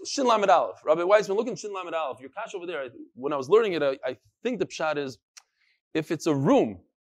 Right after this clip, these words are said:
and it's a base covered, whatever the lashon is, it's a base deer that's base covered. It's a regular bedroom, you do your other things there.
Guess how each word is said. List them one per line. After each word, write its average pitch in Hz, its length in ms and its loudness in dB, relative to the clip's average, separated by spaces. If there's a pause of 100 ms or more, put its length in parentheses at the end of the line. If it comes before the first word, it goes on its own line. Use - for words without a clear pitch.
(100)
and 123 80 -6
it's 123 100 -8
a 139 60 -8 (240)
base 190 220 -2
covered, 175 360 0
whatever 135 300 -2
the 156 60 -2
lashon 156 360 0
is, 104 200 -6
it's - 180 -12
a 135 60 0
base 160 300 0
deer 180 200 0
that's 143 160 0
base 156 220 -4
covered. 135 320 -8 (320)
It's - 80 -10
a 147 80 2
regular 294 240 6
bedroom, 247 320 10
you 147 80 0
do 185 100 -2
your 233 140 4
other 285 180 6
things 185 240 -2
there. 117 140 -8